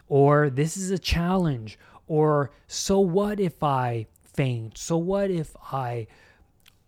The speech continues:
lose control? So what if I die? Then if I'm dead, I won't have to worry about this, right? So lessen your control over it. Start speaking to yourself. Accept the situation that you're in.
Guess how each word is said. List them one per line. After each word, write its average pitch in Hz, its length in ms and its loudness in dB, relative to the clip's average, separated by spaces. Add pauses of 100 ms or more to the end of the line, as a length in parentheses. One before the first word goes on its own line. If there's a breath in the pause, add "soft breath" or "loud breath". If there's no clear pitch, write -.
lose 151 300 4
control? 120 720 0
So 175 240 -4
what 180 500 -4 (560 soft breath)
if 143 280 0
I 127 200 0
die? 117 420 -2
Then 180 240 0
if 202 140 -2
I'm 196 140 2
dead, 208 220 4
I 180 140 2
won't 185 300 -6 (280 loud breath)
have - 240 -10
to 202 80 0
worry 190 480 6
about 151 400 4
this, 123 320 -6
right? 147 280 2
So 160 220 2 (1200 loud breath)
lessen 208 360 4
your 220 100 2
control 233 500 4
over 151 200 4
it. 123 100 -2 (140)
Start 202 340 2
speaking 196 840 0
to - 140 -2
yourself. 127 680 0
Accept - 580 -6
the 160 100 -2
situation 170 680 0
that 151 140 0
you're 147 160 0
in. 170 280 0